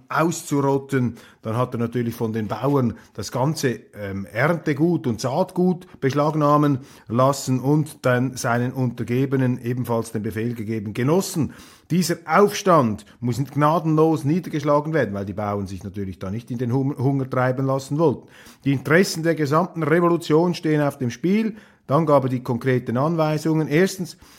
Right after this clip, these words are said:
„Hängt nicht weniger als hundert Bauern auf, reiche Leute, Blutsauger. Zweitens, veröffentlicht ihre Namen, nehmt ihnen alles Getreide weg, legt fest, wen ihr als Geiseln verhaftet, damit die Maßnahmen auch die gewünschte Wirkung,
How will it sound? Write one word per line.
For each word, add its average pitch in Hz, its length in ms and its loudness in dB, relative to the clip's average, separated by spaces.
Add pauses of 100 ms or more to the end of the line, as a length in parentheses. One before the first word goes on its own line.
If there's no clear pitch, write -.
(160)
„Hängt 180 360 2
nicht 175 320 0
weniger 165 400 2
als 135 160 2
hundert 165 400 0
Bauern 180 400 2
auf, 170 380 0 (140)
reiche 151 440 2
Leute, 165 420 2
Blutsauger. 175 800 0 (220)
Zweitens, 143 560 0
veröffentlicht 139 600 0
ihre 127 240 2
Namen, 160 440 2 (200)
nehmt 175 380 2
ihnen 156 240 2
alles 139 320 0
Getreide 151 540 0
weg, 160 260 -2 (160)
legt 147 360 2
fest, 165 380 0
wen 139 200 2
ihr 131 120 2
als 120 200 -2
Geiseln 135 440 -2
verhaftet, 151 640 0 (220)
damit 113 320 0
die 123 80 0
Maßnahmen 156 560 0
auch 113 140 -4
die 117 100 -12
gewünschte 117 680 -4
Wirkung, 185 580 2